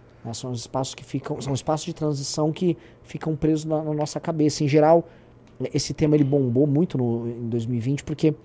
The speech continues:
ah, as pessoas começaram a falar, "Nossa, essa imagem que você tem no seu sonho é igual à minha."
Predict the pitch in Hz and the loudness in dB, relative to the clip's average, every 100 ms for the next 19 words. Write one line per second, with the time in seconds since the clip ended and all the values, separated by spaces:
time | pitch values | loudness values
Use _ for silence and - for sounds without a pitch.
0 | - - - - - - 123 123 - 127 | -18 -20 -20 -20 -14 -2 2 2 2 -2
1 | - 139 151 147 - 156 - 160 160 165 | -2 -2 -2 -2 -2 -2 0 2 4 4
2 | 156 180 254 269 - - 185 185 214 208 | 4 4 2 2 0 0 0 2 0 -2
3 | - 175 160 131 131 127 156 156 135 131 | 0 4 4 4 0 -4 -2 -2 -2 -4
4 | - 175 196 196 175 170 208 185 196 139 | -4 -2 0 0 2 2 2 2 0 0